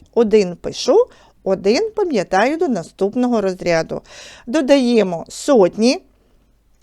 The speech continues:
до одного додати нуль це буде один та ще один, два. Тепер додаємо наступні. До семи додати три десять. Відповідь: десять кілометрів,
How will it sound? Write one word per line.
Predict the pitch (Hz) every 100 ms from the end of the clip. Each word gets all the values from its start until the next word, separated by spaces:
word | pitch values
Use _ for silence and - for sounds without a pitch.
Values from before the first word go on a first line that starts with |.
| - _ _ _ _ -
до | 220 277
одного | 277 277 247 220
додати | 214 233 233 233 269
нуль | 233 180
це | - 233
буде | 196 165 160 - _ -
один | 226 202 190 170
та | 196
ще | 190 208 202
один, | 208 285 466 539 _ _
два. | 185 180 196 180 170 - _ _ _
Тепер | 294 508 494
додаємо | 302 233 220 262 339 320 285
наступні. | 247 277 277 - 285 247 - 160 170 - - - - - _ _ _
До | 214 262
семи | 311 262
додати | 220 202 196 233
три | 233 294 392 554 - -
десять. | 202 262 240 214 202 202 _ -
Відповідь: | 233 214 196 185 185 180
десять | 254 196 - -
кілометрів, | - 175 160 160 269 - 466